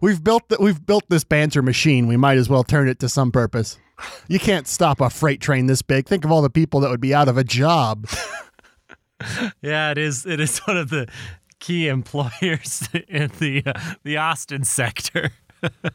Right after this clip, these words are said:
Speaker 2: <laughs>
Speaker 1: Dan, I record this as a super pac.
Speaker 2: <laughs> Uh, has anyone done a, a Super Friends parody that's the Super pac?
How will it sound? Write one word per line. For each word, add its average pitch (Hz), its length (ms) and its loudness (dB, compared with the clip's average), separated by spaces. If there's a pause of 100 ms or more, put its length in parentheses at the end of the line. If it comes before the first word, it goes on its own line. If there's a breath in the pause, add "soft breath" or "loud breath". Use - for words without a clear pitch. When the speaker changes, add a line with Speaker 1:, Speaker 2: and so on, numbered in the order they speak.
Speaker 2:
<laughs> - 720 -18
Speaker 1:
Dan, 190 220 4
I 170 40 4
record 160 480 2
this 135 180 0
as 117 80 -4
a 131 80 0
super 160 380 0
pac. - 440 -8
Speaker 2:
<laughs> - 40 -20 (1800 loud breath)
Uh, 147 640 -2 (440 loud breath)
has 160 140 -4
anyone 254 380 -2
done 214 220 -2
a, 165 340 0
a 151 80 -6
Super 165 360 -4
Friends 170 300 -2
parody 165 440 -2
that's 139 240 -8
the 120 100 -6
Super 135 320 -6
pac? 147 400 -6